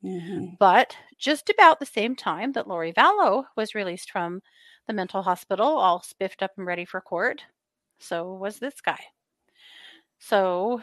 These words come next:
Speaker 2: now his proceedings are starting to roll forward. But something happened this last week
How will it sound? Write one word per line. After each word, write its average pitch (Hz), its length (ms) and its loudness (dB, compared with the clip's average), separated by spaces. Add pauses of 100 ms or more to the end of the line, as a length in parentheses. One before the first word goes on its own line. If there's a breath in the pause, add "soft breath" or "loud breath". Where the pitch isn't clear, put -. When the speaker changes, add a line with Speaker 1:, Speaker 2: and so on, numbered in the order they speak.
(100)
Speaker 2:
now 190 280 -2
his 190 200 -8
proceedings 190 640 -12
are 202 40 -6
starting 180 400 -4
to - 140 -12
roll 175 220 -12
forward. 302 580 -2 (640 soft breath)
But 220 340 6
something 214 320 -6
happened 240 460 0
this - 180 -10
last 175 380 -4
week 220 340 -6